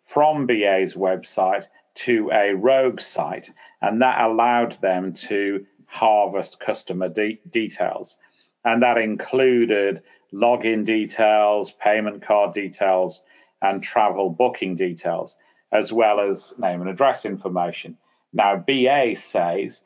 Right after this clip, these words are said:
that whilst this data was put at risk, nobody has come to harm. But it's fair to say that this is disputed by some individuals who say that their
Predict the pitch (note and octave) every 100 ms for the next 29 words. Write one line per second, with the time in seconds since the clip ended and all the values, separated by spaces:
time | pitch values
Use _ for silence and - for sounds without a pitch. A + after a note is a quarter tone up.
0 | _ _ - A#2+ A#2+ A#2+ B2+ C3 A2 -
1 | A#2 A#2 A2+ - - G2+ G#2+ G#2 G2 G2+
2 | F#2 G2 - - A#2 G2 - G2+ G2 -
3 | - G#2 D3 B2 - - _ _ _ _
4 | G#2+ A2+ A#2 A#2+ G2+ G2 F#2+ G2 - G2+
5 | F#2 F#2+ E2+ - B2+ A#2 E2+ E2+ - _
6 | _ _ _ A#2+ A#2 - C3 A#2+ A2 -
7 | G#2+ G2+ G#2 G#2 G#2 F2+ G2 - - A2
8 | - F#2 - _ _ _ F#2+ F#2 - -
9 | F#3 E3 A2 F2 F2 - F2 - - _
10 | _ _ - A2+ G2+ - B2 A2+ A2 G2
11 | G2 - F2 G#2 G2 F#2+ F#2